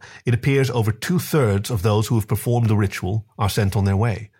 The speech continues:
Usually both dancers are chosen, but sometimes just one is.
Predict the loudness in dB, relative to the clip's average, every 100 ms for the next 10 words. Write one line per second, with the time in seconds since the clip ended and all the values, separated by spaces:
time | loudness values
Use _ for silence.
0 | _ _ _ _ -2 2 4 4 2 2
1 | 2 0 0 -2 0 0 0 0 -4 -4
2 | -6 -8 -16 -20 -20 -6 -2 0 2 2
3 | 2 2 2 2 2 2 0 -6 -14